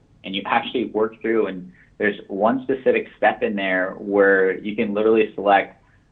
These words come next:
I've been really stressed out. I've been really distant lately. Um,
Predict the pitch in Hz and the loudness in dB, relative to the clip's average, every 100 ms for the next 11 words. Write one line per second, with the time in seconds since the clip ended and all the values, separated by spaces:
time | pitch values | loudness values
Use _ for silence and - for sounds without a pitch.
0 | - 101 110 104 104 107 107 104 - - | 0 0 2 -2 0 -2 -2 -4 -4 2
1 | 127 131 - 101 98 95 92 92 120 123 | 4 4 2 -8 -8 -8 -8 -6 -6 -6
2 | 123 110 110 107 110 107 101 101 - 98 | -6 -4 -2 0 0 0 0 -2 -2 2
3 | 90 90 90 87 | 4 2 -4 -14